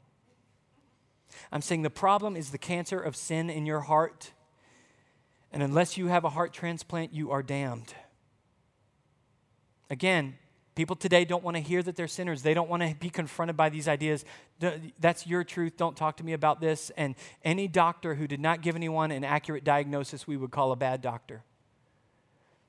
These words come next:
We confront sin. The scripture confronts sin. The Holy Spirit confronts sin. God confronts our sin because he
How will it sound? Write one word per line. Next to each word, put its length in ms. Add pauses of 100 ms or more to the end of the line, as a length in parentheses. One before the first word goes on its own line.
(880)
We 100
confront 500
sin. 280
The 80
scripture 400
confronts 500
sin. 220
The 100
Holy 160
Spirit 400
confronts 540
sin. 260
God 300
confronts 480
our 80
sin 320
because 460
he 320